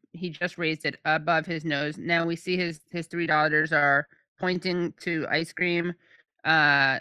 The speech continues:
they're playing it very cool. And, uh, during that moment, the, the woman leaves. They refuse to serve her. She was told to put on a mask. Appar-, apparently, some, some background, actually, is that she arrived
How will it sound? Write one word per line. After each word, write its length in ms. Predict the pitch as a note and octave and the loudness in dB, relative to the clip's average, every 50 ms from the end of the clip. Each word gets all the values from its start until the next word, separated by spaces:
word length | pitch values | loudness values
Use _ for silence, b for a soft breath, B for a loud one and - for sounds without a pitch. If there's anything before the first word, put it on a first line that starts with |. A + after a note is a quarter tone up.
| - - | -6 -4
they're 160 | D#3+ D3+ D3+ | -4 -4 -4
playing 320 | - F#3+ F3 E3+ E3+ D#3+ | 0 2 2 2 2 2
it 60 | D3 D3 | 2 2
very 180 | D#3 D#3 D#3 | 2 2 2
cool. 540 | D3 - - E3+ E3 D3+ D3+ D3 D3+ D3+ - - | 0 -4 -6 -4 -2 0 0 0 0 -2 -2 -2
And, 400 | - D3 C#3+ C#3+ C#3 C#3 D#3 - _ _ _ - | -2 0 0 2 0 -2 -4 -6 _ _ _ -2
uh, 300 | E3+ D#3 D3 C3+ B2+ D3+ | 0 2 2 2 0 0
during 320 | D#3 - E3 E3 D#3+ D#3+ | -2 -2 -2 -2 0 0
that 200 | E3 D3+ D3 C#3 | 2 2 2 2
moment, 460 | C3 C#3+ C#3+ C#3+ D3 C#3 C#3 C#3 D3+ _ - | 0 -2 -4 -2 -2 -2 -2 -2 -6 _ -8
the, 180 | D#3 C#3+ D#3 - - | -10 -8 -8 -10 -10
the 140 | D#3+ E3+ D#3+ | -8 -6 -4
woman 340 | D#3 D#3 D3+ D3 C#3 C#3 D3 | -2 -2 -2 -2 -2 -2 -2
leaves. 500 | E3 F#3 F#3 F3+ F3 F3 E3+ - - - _ _ _ _ _ - | -2 0 0 0 0 -2 -4 -8 -14 -20 _ _ _ _ _ -6
They 300 | D3+ F3 E3+ D#3 D3+ D3+ | -2 0 2 2 2 0
refuse 640 | D#3 D#3 D#3 - - F#3 F#3 F#3 F3+ F3 E3+ - - | -2 -6 -10 -8 -6 -4 -4 -2 -2 -4 -4 -8 -12
to 180 | - - E3 | -8 -8 -8
serve 380 | E3 - - F3+ E3 E3 E3 D#3+ | -8 -6 -6 -4 -2 -2 -2 -4
her. 360 | - D#3 B2+ B2 A#2+ B2 - _ _ _ _ _ | -4 -4 -2 -2 -2 -4 -6 _ _ _ _ _
She 140 | - F#3 | -8 -6
was 100 | E3 D#3+ | -4 -4
told 240 | - - E3+ D#3+ D#3 | -4 -4 -4 -4 -4
to 80 | - C#3 | -6 -10
put 220 | - - D#3+ C#3+ | -4 -2 0 0
on 160 | C#3 C#3 C#3 | 2 0 0
a 40 | C3+ | 0
mask. 540 | D3+ D3+ C#3+ C#3+ C3+ C#3 D3 - - _ - _ _ _ _ _ | 2 2 4 4 2 2 0 -6 -20 _ -20 _ _ _ _ _
Appar-, 240 | - - F#3+ - - | 0 0 0 0 0
apparently, 640 | - F3+ G#3 G3+ G3+ G3 F3 F3+ F3+ F3+ F3 - - - | -2 2 4 6 6 6 4 2 0 0 0 -2 -4 -6
some, 240 | - F3+ F3 E3+ | -4 -4 -4 -4
some 220 | - - F#3 F#3 E3 | -2 -2 -2 -2 2
background, 520 | F3+ F3 E3+ F3 - F3 E3 D#3 D3+ D3+ | 4 4 4 4 4 2 0 0 2 2
actually, 500 | C#3+ C#3+ - - - D3 D3 D3 D3 - _ _ _ _ _ _ - | 2 0 0 -4 -8 -6 -4 -4 -4 -8 _ _ _ _ _ _ -8
is 120 | E3+ D#3+ | -6 -4
that 220 | F3 D#3+ D#3 - - | 0 0 0 0 -2
she 200 | - - G3 G3 | -4 0 0 2
arrived 520 | F#3+ F3+ F3 F3 E3+ E3 E3 E3+ E3+ - | 4 6 6 8 10 8 8 6 2 -8